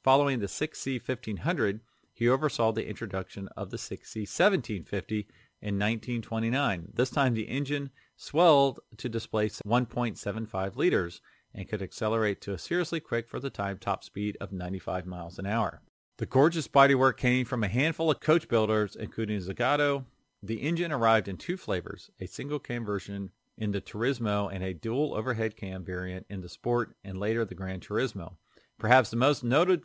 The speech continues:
version of the car to come from Giano and Alfa Romeo in nineteen twenty-nine was the Super Sport, or S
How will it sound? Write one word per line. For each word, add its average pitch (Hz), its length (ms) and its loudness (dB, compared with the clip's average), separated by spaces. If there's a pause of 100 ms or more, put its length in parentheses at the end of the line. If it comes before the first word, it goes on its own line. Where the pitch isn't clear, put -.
version 117 400 0
of 117 140 -4
the 143 80 -4
car 98 460 0
to 117 100 -2
come 143 280 0
from 113 180 0
Giano 131 400 2
and 107 100 2
Alfa 117 280 2
Romeo 110 360 2
in 98 100 0
nineteen 110 300 -4
twenty-nine 98 540 -4
was 95 160 -4
the 104 80 -8
Super 123 320 -6
Sport, - 360 -2
or - 220 -2
S 151 280 0